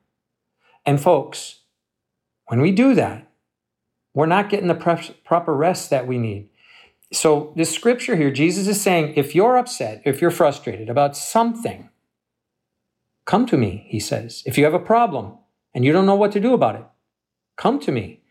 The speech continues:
If, if you have kids, if your child is in trouble, if your child isn't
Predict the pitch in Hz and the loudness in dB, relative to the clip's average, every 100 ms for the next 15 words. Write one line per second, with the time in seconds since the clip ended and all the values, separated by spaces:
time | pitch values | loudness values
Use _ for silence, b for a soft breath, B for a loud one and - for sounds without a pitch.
0 | _ - 143 - b b b _ _ - | _ 0 0 -2 b b b _ _ -4
1 | 127 123 - 135 131 147 151 - 190 160 | -4 -4 -4 2 4 4 0 2 2 2
2 | 107 120 143 135 - 151 175 165 135 131 | -4 -8 -4 -4 0 0 2 0 -2 -4
3 | 127 120 120 110 104 98 113 - 113 - | -4 -2 -2 -2 -4 -10 -10 -6 -2 2
4 | 120 131 135 135 135 139 123 | 2 2 0 -4 0 -2 -2